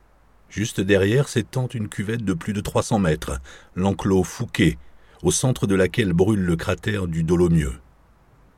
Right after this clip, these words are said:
Depuis maintenant une demi-heure qu'ils avancent dans la plaine, Martial a vu atterrir trois hélicoptères sur le parking. Un autre strie le ciel, au loin, derrière le piton des neiges.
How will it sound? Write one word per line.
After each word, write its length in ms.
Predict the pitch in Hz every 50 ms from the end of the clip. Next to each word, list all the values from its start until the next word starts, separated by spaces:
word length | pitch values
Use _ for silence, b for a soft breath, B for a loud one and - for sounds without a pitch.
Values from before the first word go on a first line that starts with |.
| _ _ _ _ _ _ _ _
Depuis 440 | - 73 69 - 82 95 98 98 92
maintenant 320 | 95 98 92 - - 117
une 140 | 120 113 104
demi-heure 480 | 98 104 98 95 92 98 107 117 120 -
qu'ils 180 | - 98 85
avancent 300 | 95 90 90 98 107 101
dans 80 | 95 90
la 140 | 85 82 80
plaine, 420 | - 98 110 123 127 120 107 B B B B B B B -
Martial 420 | 87 98 - - - 127 127 123
a 60 | 120
vu 180 | 107 101 98 95
atterrir 400 | 90 - - 98 98 98 90 -
trois 260 | - - - - -
hélicoptères 560 | 101 95 92 - 101 87 - - 78 76 78
sur 140 | - - 82
le 80 | 78 69
parking. 540 | - 80 - - - 80 73 67 62 - - - - _ _ _ _ _ _ _ _ _ _ -
Un 180 | 82 82 80 92
autre 340 | 113 123 127 - - 101
strie 320 | 90 - - - - 110 101
le 100 | 101 101
ciel, 460 | - - - 104 90 80 76 78 - B B B B
au 100 | - 98
loin, 320 | 98 95 90 90 80 78 - - - - - - _ -
derrière 440 | 92 90 87 85 90 95 98 98
le 80 | 92 85
piton 280 | 85 95 90 - - 175
des 140 | - 180
neiges. 380 | 85 82 73 71 69 - -